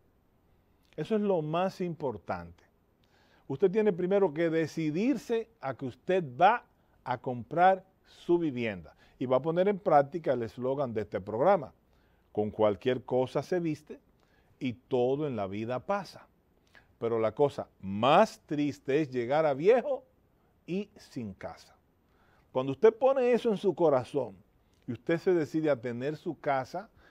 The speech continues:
el primer paso ya usted lo dio. Lo segundo es el ahorro.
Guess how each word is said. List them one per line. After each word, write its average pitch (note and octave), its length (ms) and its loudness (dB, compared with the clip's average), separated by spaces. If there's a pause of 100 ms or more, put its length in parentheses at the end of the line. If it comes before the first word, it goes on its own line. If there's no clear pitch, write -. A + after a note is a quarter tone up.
(100)
el B2 180 -4
primer D3 380 -4
paso F3+ 320 4
ya B2+ 140 0
usted B2+ 240 -2
lo A2+ 140 0
dio. F2 260 -10 (1300)
Lo F#3+ 180 2
segundo B3+ 460 4
es B3+ 140 2
el G#3+ 100 4
ahorro. C#3+ 480 6